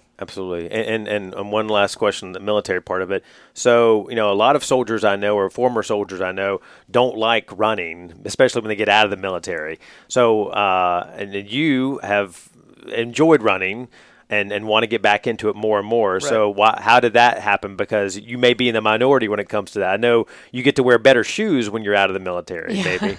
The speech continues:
Speaker 2: <laughs> Well, now it's
Speaker 1: <laughs>
Speaker 2: so really the, the change happened.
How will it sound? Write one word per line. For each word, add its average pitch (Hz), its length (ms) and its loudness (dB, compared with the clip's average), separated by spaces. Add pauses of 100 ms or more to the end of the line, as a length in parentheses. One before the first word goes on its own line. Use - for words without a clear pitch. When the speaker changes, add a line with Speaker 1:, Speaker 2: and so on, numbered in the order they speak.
(100)
Speaker 2:
<laughs> 185 140 -12
Well, 175 380 2 (160)
now 220 320 4
it's - 720 2 (1120)
Speaker 1:
<laughs> 208 60 -12
Speaker 2:
so 226 440 2
really 269 580 -2 (1080)
the, 202 320 -6
the 170 100 -6
change 233 480 -6
happened. 151 840 -2